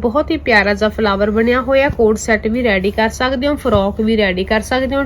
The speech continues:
ਟੈਬੀ ਦੇ ਵਿੱਚ ਰਹੂਗਾ ਜੀ। ਚੈੱਕ ਕਰੋ, ਬਹੁਤ ਹੀ ਪਿਆਰੇ ਜਿਹੇ ਸੂਟ ਰਹਿਣ ਵਾਲੇ ਆ ਜੀ ਇਹ। ਠੀਕ ਹੈ ਜੀ, ਇਹ ਵਾਲਾ ਦੇਖੋ ਜੀ, ਇਹ ਵੀ ਪ੍ਰਿੰਟਿੰਗ ਬਹੁਤ ਪਿਆਰੀ ਹੈ।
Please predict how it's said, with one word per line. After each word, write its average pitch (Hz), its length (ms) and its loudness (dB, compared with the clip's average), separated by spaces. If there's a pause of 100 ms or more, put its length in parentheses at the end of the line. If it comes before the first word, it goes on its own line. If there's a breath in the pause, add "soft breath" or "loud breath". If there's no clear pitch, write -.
ਟੈਬੀ 180 340 0
ਦੇ 226 100 -2
ਵਿੱਚ 240 220 -6
ਰਹੂਗਾ 254 340 4
ਜੀ। 285 200 0 (960 loud breath)
ਚੈੱਕ 233 240 2
ਕਰੋ, 277 240 2 (220)
ਬਹੁਤ 277 360 0
ਹੀ 330 80 2
ਪਿਆਰੇ 214 380 2
ਜਿਹੇ 214 140 2
ਸੂਟ 214 260 -2
ਰਹਿਣ 190 260 -2
ਵਾਲੇ 185 260 -2
ਆ 185 60 0
ਜੀ 196 200 -2
ਇਹ। 277 160 0 (1500 loud breath)
ਠੀਕ 254 200 -4
ਹੈ 285 60 2
ਜੀ, 302 120 0
ਇਹ 233 220 4
ਵਾਲਾ 247 200 2
ਦੇਖੋ 254 280 0
ਜੀ, 254 200 -2
ਇਹ 220 180 4
ਵੀ 247 140 2
ਪ੍ਰਿੰਟਿੰਗ 233 520 0
ਬਹੁਤ 247 340 0
ਪਿਆਰੀ 208 400 0
ਹੈ। 311 80 -2